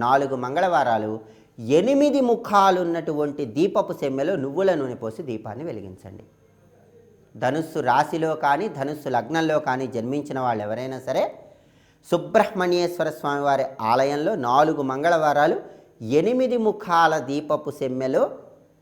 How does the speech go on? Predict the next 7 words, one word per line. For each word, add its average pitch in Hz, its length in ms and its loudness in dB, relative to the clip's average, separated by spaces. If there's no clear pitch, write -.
దీపాలను 147 680 2
వెలిగించినట్లయితే 110 1120 -4
ఈ 113 40 -2
వివాహపరమైన 113 800 0
సమస్యలు, 110 460 -8
అపమృత్యు 127 520 -4
దోషాలు 107 380 -8